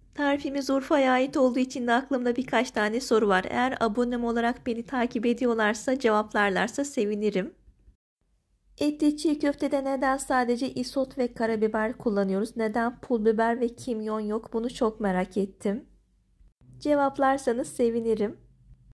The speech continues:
Gerçekten çok ama çok lezzetli oldu. Çok da güzel yoğurmuşum. Elime, bileğime sağlık. Yiyen herkese de afiyet şifa olsun.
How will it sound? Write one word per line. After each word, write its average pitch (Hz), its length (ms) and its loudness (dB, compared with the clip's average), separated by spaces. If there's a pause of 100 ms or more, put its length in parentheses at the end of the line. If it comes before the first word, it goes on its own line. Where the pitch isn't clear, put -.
(540)
Gerçekten 269 720 0
çok - 280 -2
ama 233 220 0
çok 240 240 0
lezzetli 190 480 2
oldu. 190 360 2
Çok - 260 0
da 254 60 8
güzel 240 420 2
yoğurmuşum. 233 540 2
Elime, 220 380 -2
bileğime 220 400 2
sağlık. 208 720 -2 (840)
Yiyen 294 300 0
herkese 262 540 2
de 247 60 2
afiyet 233 400 0
şifa 240 400 0
olsun. 214 560 0